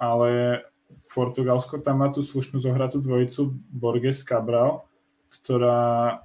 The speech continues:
má čo to odohraté už aj na klasických turnajoch. A tu na, keď sa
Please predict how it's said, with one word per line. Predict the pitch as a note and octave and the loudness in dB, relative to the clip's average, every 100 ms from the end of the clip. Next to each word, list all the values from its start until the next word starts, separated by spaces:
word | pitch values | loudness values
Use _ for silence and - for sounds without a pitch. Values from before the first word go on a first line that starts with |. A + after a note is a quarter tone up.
| _ | _
má | - C3+ B2 A#2 B2 B2 - | -14 -6 -2 2 2 -2 -6
čo | C3 | -8
to | A#2+ B2+ | -2 0
odohraté | B2 B2 B2 B2 B2+ | 2 2 2 2 0
už | A#2+ A#2+ A#2+ | 2 2 -2
aj | |
na | A#2+ A#2+ A#2+ A#2+ - - _ _ | -2 -2 -2 -2 -6 -16 _ _
klasických | B2+ B2 B2 A#2 - - B2 - | -10 -6 -2 -2 -4 -6 -6 -2
turnajoch. | B2+ A#2+ A#2 A#2+ C#3+ - _ _ _ _ _ _ | -2 -2 0 -2 -2 -10 _ _ _ _ _ _
A | A#2+ A2+ A#2 A#2+ | -2 0 0 -2
tu | B2+ | -2
na, | B2 | -2
keď | A#2+ B2 | -2 -6
sa | - A#2+ | -2 -2